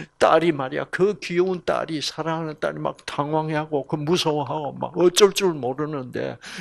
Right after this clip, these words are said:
그거를 위로하기는커녕, 어, "네가 잘못했잖아. 내, 내, 내가 어떻게 아빠가 무슨 잘못했어?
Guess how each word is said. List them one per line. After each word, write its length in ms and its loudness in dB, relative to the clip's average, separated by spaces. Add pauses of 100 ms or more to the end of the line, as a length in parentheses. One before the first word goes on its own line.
(100)
그거를 500 4
위로하기는커녕, 1400 4 (280)
어, 180 -10 (500)
"네가 360 12
잘못했잖아. 1040 10
내, 200 10
내, 200 8
내가 320 12
어떻게 220 12
아빠가 400 12
무슨 360 4
잘못했어? 1080 4